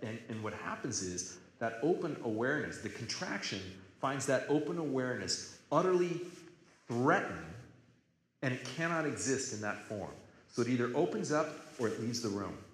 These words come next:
So this is really practical. It's really useful. It's not, "Oh, I'm just a witness.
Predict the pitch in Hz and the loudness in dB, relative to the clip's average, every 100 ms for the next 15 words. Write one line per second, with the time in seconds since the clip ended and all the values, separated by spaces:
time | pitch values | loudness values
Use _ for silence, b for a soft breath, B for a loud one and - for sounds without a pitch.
0 | - - _ _ _ _ _ _ _ _ | -20 -20 _ _ _ _ _ _ _ _
1 | _ _ _ _ _ _ _ _ _ _ | _ _ _ _ _ _ _ _ _ _
2 | _ b b b b b - - - - | _ b b b b b -10 -6 -6 -6
3 | - - - 139 131 147 - 127 101 107 | -12 -8 0 4 4 4 2 0 -2 -2
4 | 131 240 190 - - - - 160 - 208 | 0 0 -2 -4 -8 -8 -6 -6 -6 -10
5 | - - - - _ _ - - 120 175 | -10 -16 -20 -20 _ _ -14 -10 -6 -2
6 | 196 123 98 113 156 - - - - - | -2 -2 -4 -4 -4 -4 -6 -8 -12 -20
7 | _ - 131 - 131 147 196 151 - - | _ -2 0 2 0 2 2 0 -6 -14
8 | - - 170 185 151 107 90 107 123 156 | -18 -6 -2 0 -2 -2 -4 -4 -2 -2
9 | - 151 160 196 110 92 78 - - - | 0 2 2 2 -2 -6 -2 -2 -2 -6